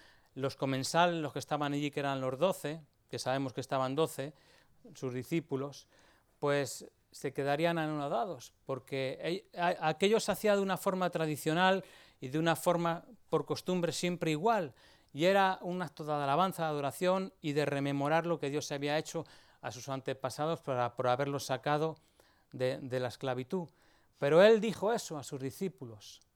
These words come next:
y se quedaron todos parados, diciendo, "¿Por qué dice esto?". Porque para nosotros estamos familiarizados con este pasaje, pero para los que estaban allí,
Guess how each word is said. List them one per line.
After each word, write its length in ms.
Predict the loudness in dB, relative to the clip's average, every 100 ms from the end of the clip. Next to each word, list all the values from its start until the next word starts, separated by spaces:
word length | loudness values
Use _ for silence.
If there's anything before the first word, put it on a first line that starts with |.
| _ _ _ _ _ _
y 120 | -14
se 160 | -10 -6
quedaron 360 | -2 0 -2 -2
todos 460 | 0 -2 -6 -14 _ _ _ _ _ _ _ _ _ _
parados, 600 | -10 -6 -6 -8 -20 -20 _ _ _ _ _ -16
diciendo, 340 | -12 -10 -8
"¿Por 220 | -6 -4
qué 100 | -2
dice 280 | -2 -2 -6
esto?". 260 | -6 -10 -14 -20 -10
Porque 260 | -6 -4 0
para 200 | 0 0
nosotros 560 | 0 0 0 0 -2 -2
estamos 380 | -4 -2 -2
familiarizados 680 | -2 0 2 2 2 0 -2
con 120 | -2
este 180 | -4 -2
pasaje, 480 | -2 0 0 -2 -6 -10 -20 -20 _ -2
pero 220 | 0 2
para 180 | 2 2
los 180 | 0
que 80 | -4
estaban 380 | -2 2 4 2
allí, 360 | -2 -4 -8